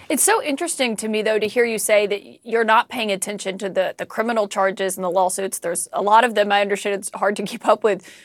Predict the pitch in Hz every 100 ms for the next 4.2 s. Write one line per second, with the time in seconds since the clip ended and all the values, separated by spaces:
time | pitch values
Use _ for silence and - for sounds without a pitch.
0 | _ - 220 214 208 202 196 196 - 202
1 | 226 214 202 196 175 - 208 208 208 185
2 | - 226 226 196 185 202 - - _ -
3 | - 240 233 220 202 - - 208 220 214
4 | 202 -